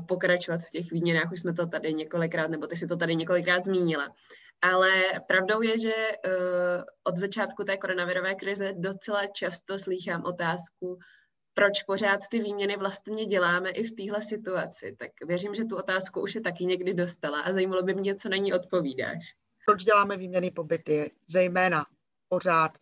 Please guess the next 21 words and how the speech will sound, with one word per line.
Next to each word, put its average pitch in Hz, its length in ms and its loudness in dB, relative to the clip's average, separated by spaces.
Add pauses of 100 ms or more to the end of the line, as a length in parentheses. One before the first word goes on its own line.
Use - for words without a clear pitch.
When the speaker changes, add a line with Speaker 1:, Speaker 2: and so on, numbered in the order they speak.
Speaker 2:
ten 156 220 -20 (120)
samý 165 300 -2
důvod, 156 360 -18 (440)
jak - 280 0
už 175 160 -12 (1300)
od - 360 0
roku 170 460 -4
devatenáct 165 500 0
set - 160 -18
padesát 151 540 -2
jedna. 139 320 -6
A - 80 -8
to - 160 -2
je 175 120 8
poznávání 165 1120 2 (440)
kultur 170 680 -6 (200)
a 165 60 -10
vzájemná 170 840 6
kulturní, 165 840 -16 (920)
eh, 147 320 -8
výměna. 185 600 -6